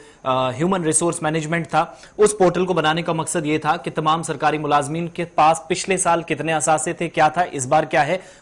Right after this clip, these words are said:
वो बताना होगा। उस बेस पे उनकी तनख्वाह आने वाले दिनों में दी जाएगी, नंबर वन। लेकिन वो पोर्टल जैसे ही एक तरफ उस पर रजिस्ट्रेशन का अमल जारी है, तो ये नया पोर्टल बनाकर नए सिरे से सरकार उसी तर्ज पर काम करना चाह रही है जो पूरे मुल्क के अंदर नाफिज हुआ है। और इस पोर्टल का मकसद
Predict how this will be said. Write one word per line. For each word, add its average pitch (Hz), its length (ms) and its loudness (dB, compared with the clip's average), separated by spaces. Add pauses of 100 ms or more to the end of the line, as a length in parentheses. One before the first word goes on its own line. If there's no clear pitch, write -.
वो 170 100 4
बताना 165 320 4
होगा। 160 240 2
उस 147 200 -2
बेस 151 200 -2
पे 175 100 -2
उनकी 156 200 -6
तनख्वाह 156 360 0
आने 147 140 0
वाले 147 200 0
दिनों 151 180 -2
में 175 140 -4
दी 139 120 -2
जाएगी, 151 360 0 (280)
नंबर 160 320 2
वन। 120 220 -4 (320)
लेकिन 190 280 4
वो 165 240 2
पोर्टल 190 400 2
जैसे 165 280 2
ही 190 280 -2 (240)
एक 156 200 0
तरफ 170 220 0
उस 175 100 -2
पर 180 140 0
रजिस्ट्रेशन 165 480 -2
का 170 140 4
अमल 165 220 0
जारी 156 280 4
है, 180 180 -2 (300)
तो 175 60 4
ये 185 100 6
नया 165 300 4
पोर्टल 175 360 0
बनाकर 151 440 2
नए 170 240 2
सिरे 170 280 2
से 165 200 -2
सरकार 156 480 2
उसी 185 360 -2
तर्ज 180 220 0
पर 175 140 -2
काम 165 240 2
करना 160 240 -2
चाह 151 160 2
रही 156 140 0
है 185 80 0
जो 170 80 -4
पूरे 170 240 0
मुल्क 170 280 -2
के 175 100 0
अंदर 160 200 0
नाफिज 151 360 0
हुआ 151 180 4
है। 170 200 0 (260)
और 175 140 6
इस 185 120 2
पोर्टल 196 300 2
का 190 120 4
मकसद 202 440 4